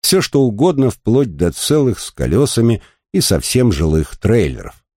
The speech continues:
Вздернутые наверх лебедками, прикрепленные к вантам огромными сгустками клея,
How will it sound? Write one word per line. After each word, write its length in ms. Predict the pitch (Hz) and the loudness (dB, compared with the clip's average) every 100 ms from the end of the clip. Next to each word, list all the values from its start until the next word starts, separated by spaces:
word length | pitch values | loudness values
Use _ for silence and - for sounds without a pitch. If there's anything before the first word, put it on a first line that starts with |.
| _ _ _ _ | _ _ _ _
Вздернутые 840 | 71 76 67 151 143 110 - 78 | -2 -2 0 2 2 0 0 0
наверх 460 | 71 65 73 87 - | 0 0 0 -2 -4
лебедками, 880 | 55 55 57 120 127 - 95 95 90 _ _ _ | -8 -6 0 0 0 -2 0 -2 -4 _ _ _
прикрепленные 960 | 71 71 - 67 64 82 90 73 65 62 | -4 -2 -2 -4 0 0 2 2 -2 -4
к 120 | - | -4
вантам 500 | 73 113 117 87 69 | 0 2 0 0 -2
огромными 640 | 60 65 78 78 73 73 | -2 0 2 2 2 0
сгустками 760 | 69 64 78 76 - 62 58 | -2 -2 -2 -2 -6 -8 -6
клея, 500 | 58 82 101 127 113 | -6 -2 0 2 0